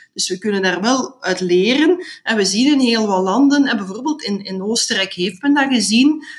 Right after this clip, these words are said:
het optrekken van die wettelijke leeftijd, dat ging samen met een enorme, ja, een, toch wel een verhoging van de ouderenwerkloosheid. Dus dat, dat communicerende va-, vateneffect, dat is wel degelijk gekend.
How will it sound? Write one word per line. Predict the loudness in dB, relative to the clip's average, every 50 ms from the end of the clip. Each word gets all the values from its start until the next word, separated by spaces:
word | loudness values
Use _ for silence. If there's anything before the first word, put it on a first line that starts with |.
| -16 _
het | -8 -6 -4 -4
optrekken | -4 -4 -2 -4 -4 -2 -2 -4 -4 -2
van | -2 -2 0 0
die | -2 -2 -6 -6 -4
wettelijke | -4 -4 -2 -2 0 -2 -2 -2 -2 -4 -2
leeftijd, | 0 0 -2 -2 -2 -4 -6 -4 -4
dat | -6 -10
ging | -8 -4 0 2 2 2
samen | 2 0 0 0 2 2 2 2 2 2 2
met | 2 2 0
een | 0 -2 -2
enorme, | -4 -4 -2 -2 -2 -2 0 0 0 0 0 0 -2 -4 -8 _
ja, | -6 -4 -2 -2 -2
een, | -4 -8 -12 -10 -6
toch | -4 -4 -2 -2
wel | 0 0
een | 0 0 -2
verhoging | -4 -6 -6 -4 -2 -2 2 2 2 2 2 0 -4 -6
van | -6 -6 -4
de | -6 -4
ouderenwerkloosheid. | -2 0 2 2 2 2 2 2 0 0 -2 -2 -4 -4 -2 -2 0 0 0 -2 -2 -2
Dus | -2 -2 0
dat, | 2 0 0 0 -4 -8
dat | _ -10 -10 -8 -8
communicerende | -4 -2 -2 0 0 0 0 0 0 0 2 2 2 2 0
va-, | -2 -6 -10 -10 -10 -16 -12
vateneffect, | -2 0 0 2 2 0 2 2 2 2 2 0 -2 -4 -2 -2
dat | -4 -2
is | -2 0 0 0
wel | 0 -2 -2 0
degelijk | 0 2 2 2 2 0 -2 -4
gekend. | -12 -14 -10 _ -2 0 0 0 0 -2 -4 -8